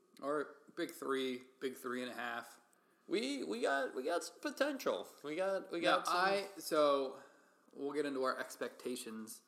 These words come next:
Speaker 1: Um, I'm not gonna say it's championship or bust.
Speaker 2: No, I
Speaker 1: Because
Speaker 2: don't
Speaker 1: it's certainly not, 'cause it sounds like, just from what James Harden has said during interviews, uh, or his official,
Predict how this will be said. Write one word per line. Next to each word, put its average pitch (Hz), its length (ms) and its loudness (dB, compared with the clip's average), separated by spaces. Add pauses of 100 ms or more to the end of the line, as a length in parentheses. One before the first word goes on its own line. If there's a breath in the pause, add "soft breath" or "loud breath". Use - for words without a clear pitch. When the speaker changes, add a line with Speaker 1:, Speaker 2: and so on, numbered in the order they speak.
(500 soft breath)
Speaker 1:
Um, 117 580 -2 (260)
I'm 147 200 2
not 170 260 6
gonna 175 160 -4
say 143 440 2
it's - 220 -8
championship 123 640 -6
or 123 80 -6
bust. - 480 -10 (240)
Speaker 2:
No, 107 380 -2 (120)
I - 100 -2
Speaker 1:
Because 131 160 0
Speaker 2:
don't 123 80 -8
Speaker 1:
it's - 120 -6
certainly 156 400 0
not, 113 580 -4
'cause - 140 -12
it 117 120 -10
sounds 135 380 -4
like, 123 320 -2
just - 140 -14
from 120 180 -8
what 113 140 -10
James - 240 -18
Harden 160 300 0
has 147 120 -4
said 135 280 -2
during 117 200 -8
interviews, 123 640 -6 (460 soft breath)
uh, - 460 -8
or 117 120 -4
his 113 120 -4
official, 117 920 -2